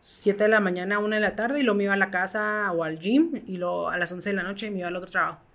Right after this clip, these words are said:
para hacer dinero. Entonces estamos hablando de que era una pinche nini a tener que tener dos trabajos, no hablar el pinche idioma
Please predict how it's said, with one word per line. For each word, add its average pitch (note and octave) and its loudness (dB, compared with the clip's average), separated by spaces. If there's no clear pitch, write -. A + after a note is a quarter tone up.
para F#3 6
hacer F#3+ 4
dinero. G3 4
Entonces G3+ 4
estamos G#3+ 6
hablando G3+ 4
de B3+ 2
que G3+ -2
era E3+ 0
una G#3 2
pinche G3+ 0
nini G#3+ 6
a G3+ 4
tener F#3+ 4
que G3+ 2
tener G3+ 4
dos G#3 2
trabajos, A3 8
no F#3+ 4
hablar G#3 10
el G#3 2
pinche G#3 -2
idioma G#3 0